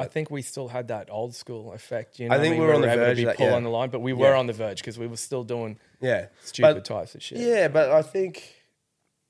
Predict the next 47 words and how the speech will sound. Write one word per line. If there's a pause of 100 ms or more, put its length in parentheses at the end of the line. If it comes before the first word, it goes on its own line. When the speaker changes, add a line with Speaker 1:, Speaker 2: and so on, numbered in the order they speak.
(120)
Speaker 1:
in
all,
but
in,
in
all
regards
too,
but
mate,
like,
uh, (260)
all
things
aside, (480)
the
fact
that
you
lost
your
father (100)
at
eighteen
years
of
Speaker 2:
Yeah,
Speaker 1:
age,
Speaker 2:
man.
Speaker 1:
mate, (100)
like
that,
you
know, (100)
that's,
um, (220)
Speaker 2:
It,
it,
it
went,
it,
it
went
pretty
bad.
And
then